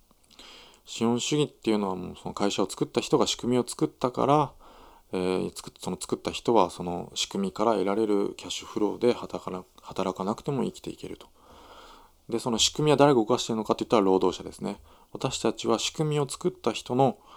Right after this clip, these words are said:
半ば奴隷ということですね。サラリーマンというのはもう言い方悪いですけど奴隷です。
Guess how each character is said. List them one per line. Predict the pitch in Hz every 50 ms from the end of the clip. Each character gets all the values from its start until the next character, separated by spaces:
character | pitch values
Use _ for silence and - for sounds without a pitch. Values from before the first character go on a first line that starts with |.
| - - - - -
半 | 104 104 104 - 143
ば | 131 127
奴 | 95 101 101
隷 | 107 127 127 127 123 127 - -
と | - 110
い |
う | 101
こ | - 90
と | 87
で | - -
す | -
ね。 | 101 -
サ | - - 107
ラ |
リ | 120 147 156
ー | 151
マ | 131 110
ン | 98 92
と | - 95
い |
う | 92
の | 90
は | 90 90
も | 87 87
う |
言 | 90 104
い | 107
方 | - 127 - 113
悪 | 117
い | 123
で | -
す |
け | - 95
ど | 87
奴 | - 92 90
隷 | 98 104
で | 101 98
す。 | - - - -